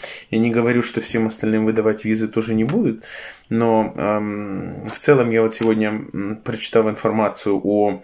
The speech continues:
выдаче виз непосредственно по,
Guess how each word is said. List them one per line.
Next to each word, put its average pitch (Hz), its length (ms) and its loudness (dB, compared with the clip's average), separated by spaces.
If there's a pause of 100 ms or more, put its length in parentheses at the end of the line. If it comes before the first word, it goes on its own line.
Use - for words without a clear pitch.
(760)
выдаче 110 640 2
виз 110 400 0
непосредственно 104 840 -2 (720)
по, 147 260 8